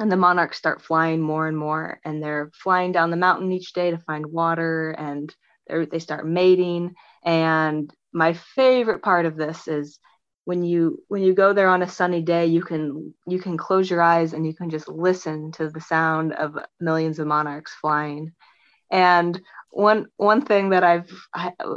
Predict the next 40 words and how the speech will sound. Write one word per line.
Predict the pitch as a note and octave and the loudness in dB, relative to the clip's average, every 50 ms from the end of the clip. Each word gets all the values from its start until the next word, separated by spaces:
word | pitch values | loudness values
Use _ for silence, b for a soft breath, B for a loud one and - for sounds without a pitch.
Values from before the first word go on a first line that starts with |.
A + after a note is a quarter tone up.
| - - | -10 -6
like, | - E3 D#3+ D#3+ _ - | -6 -6 -6 -6 _ -6
one | F#3 F#3+ | -4 -2
of | G3 | 0
my | F#3+ F3+ F3+ | 0 0 0
favorite | - - F#3 F#3 F#3 E3+ F3 | 2 2 2 4 2 2 -2
things | F#3 F3 F3+ F#3 | -2 -4 -4 -4
to | E3+ | -6
point | E3 - - E3 E3 D#3+ | -6 -2 0 0 2 2
out | E3 D#3+ D#3+ D#3 D3+ - | 2 2 2 2 2 0
is | D3 D#3 D3 - | -4 -6 -6 -4
that | D3 C#3 B2+ G2+ | -4 -4 -4 -4
this | E3 E3 E3 - | -8 -10 -12 -14
is | E3+ - | -12 -6
such | - F3+ F3+ - | -6 -6 -4 -4
a | F3 | -2
beautiful | E3 E3 E3 E3+ E3+ E3 D#3+ | 0 2 2 2 0 -2 -4
metaphor | D#3 D3+ D3+ D#3+ E3 - F3+ E3+ E3 E3+ E3+ - | -4 -2 -2 -2 -4 -2 0 0 0 0 -2 -6
for | - D3+ | -8 -6
monarch | D3+ D3 D3+ D3+ - - | -4 -4 -4 -4 -8 -10
conservation, | - - D3+ D#3 - D3+ D3 D3 D3+ D#3+ E3 - G3+ G#3+ A3 A3 _ _ _ _ _ _ _ _ _ _ _ - | -12 -14 -14 -12 -10 -8 -6 -6 -6 -6 -6 -6 -8 -8 -8 -10 _ _ _ _ _ _ _ _ _ _ _ -10
because | F#3 F#3 - G3 G3 | -6 0 0 2 2
if | G3+ G#3 | 2 2
it | A#3+ A#3+ | 2 0
had | B3 A3 | 0 0
just, | A3+ A3+ A3 - - | -2 -2 -2 -2 -6
if | G#3 G#3 | -4 -4
it's | A#3 A3 - | -4 -8 -6
just | - C4 B3 - - | -6 -8 -6 -4 0
one | F#3+ G3 G3+ G#3+ | 0 0 2 2
monarch | G#3+ G#3 G#3+ G#3+ A3 A3 G#3+ - - _ _ _ _ _ _ _ _ - | 4 4 4 4 4 2 0 -2 -10 _ _ _ _ _ _ _ _ 0
flying | A3 G#3 G3+ G#3 G#3 G#3 G#3 G#3 | 2 2 4 4 2 0 -2 -2
through | - G3+ G3+ G3 | -4 -6 -6 -6
the | G#3 G3 | -6 -8
sky, | - - G#3 G3+ G3 G3+ G3+ G3+ G#3 G#3+ A#3 - - | -6 -2 -2 0 0 0 -2 -4 -4 -6 -12 -14 -8
you're | G3 F#3+ G3 | -6 -2 0
not | F#3+ F#3+ F#3+ F#3+ _ _ - F#3+ | 0 0 0 -2 _ _ -8 -6
gonna | F#3 F3 F3 | -4 -4 -4
hear | F3 F3+ F3+ F3+ F3+ F3+ F3+ F#3 F3+ | -2 -2 0 0 0 0 0 -2 0
that | F3+ F3 F3 F#3 | 0 -2 0 0
monarch. | F#3 F#3 F#3+ F#3+ G3 F#3+ - | -2 -2 -2 -4 -6 -8 -12